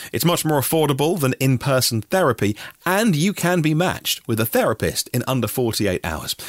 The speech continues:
And they're very kindly sponsoring the Autosport podcast with ten percent off your first month with betterhelp dot com. Uh, go to betterhelp dot com slash autosport. Or if you're just curious, go and have a look at that page. Better, H E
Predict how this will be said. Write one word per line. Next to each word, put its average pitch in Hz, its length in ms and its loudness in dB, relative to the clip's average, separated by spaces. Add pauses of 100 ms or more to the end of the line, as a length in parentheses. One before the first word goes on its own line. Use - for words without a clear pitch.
(280)
And 95 260 0
they're 92 80 4
very 113 200 0
kindly 101 400 0
sponsoring 104 400 -2
the 107 80 2
Autosport 107 420 -2
podcast 113 500 0 (380)
with 107 180 0
ten 156 240 2
percent 143 420 2
off 123 280 0
your 113 240 0
first 123 440 0
month 107 380 -2
with 95 180 -6
betterhelp 104 520 0
dot 98 240 -2
com. 101 260 -2 (380)
Uh, 90 100 0
go 110 240 2
to 107 280 0
betterhelp 123 680 0
dot 113 180 0
com 107 380 0
slash - 420 0 (100)
autosport. 131 540 2 (300)
Or 135 240 2
if 165 80 2
you're 190 80 -2
just 311 120 -2
curious, 208 360 2
go 123 100 0
and 104 100 2
have 95 100 -2
a - 20 0
look 95 160 -2
at - 60 -6
that 87 120 -6
page. 82 260 -4 (520)
Better, 185 400 2 (280)
H - 300 0
E 160 240 2